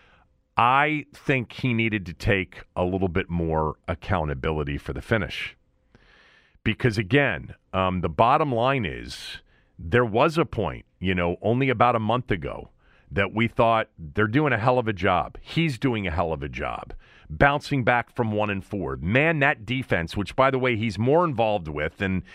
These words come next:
any other part of the team, and Del Rio's job, that defense has become, you know, that defense is a top ten defense. It's a top five defense in the N F C, which it was pretty much all year, maybe higher than that.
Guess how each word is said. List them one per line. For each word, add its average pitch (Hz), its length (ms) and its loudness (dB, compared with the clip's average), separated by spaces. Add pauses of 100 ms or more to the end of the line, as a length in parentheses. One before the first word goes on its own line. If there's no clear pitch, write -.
(160)
any 123 240 2
other 110 160 0
part 101 240 0
of 92 40 -4
the 87 80 -6
team, 76 460 -6 (220)
and 104 180 0
Del 120 180 4
Rio's 123 440 0
job, 78 380 0
that 123 180 0
defense 123 460 0
has 95 180 -2
become, 120 800 0 (440)
you 95 180 0
know, 90 200 0
that 139 240 -4
defense 147 420 -2
is 85 80 -6
a 87 80 -2
top - 480 0
ten 123 400 -2
defense. 95 680 -6 (320)
It's - 200 -10
a 107 80 0
top - 400 0
five 139 420 2
defense 104 500 -2
in 104 60 0
the 95 140 0
N 98 120 0
F 92 100 -4
C, - 380 -4 (500)
which 120 200 0
it 180 160 4
was 113 460 2
pretty 123 240 0
much 113 260 0
all 117 140 4
year, 110 220 0
maybe 127 260 2
higher 123 340 2
than 78 200 -6
that. 55 200 -10